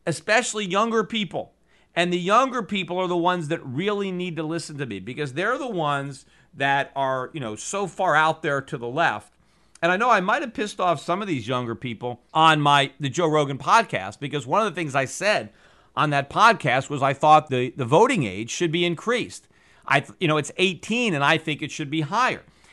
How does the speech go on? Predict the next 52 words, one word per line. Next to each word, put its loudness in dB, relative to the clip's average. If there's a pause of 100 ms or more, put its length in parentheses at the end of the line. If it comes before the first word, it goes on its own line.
(200)
And -2
I 2
think -4
Joe -2
asked 2
me, -6
"Well, -2
how 4
high?" 2
And 0
I 2
said, -6
"I 4
don't 2
know, -4
twenty-five, 2
thirty." -4 (300)
You -4
know, 2
and 2
I 4
thought 4
that 6
would -2
be 0
a 0
more 0
appropriate -2
level. 6
And 0
I'm -2
sure -6
a 0
lot 4
of -6
young -2
people -8
are -4
really -6
mad -4
that -6
I, -6
I, -6
I -6
don't -8
want -6
them -8
to -12
vote. -4 (960)
But, 6
you -6
know 0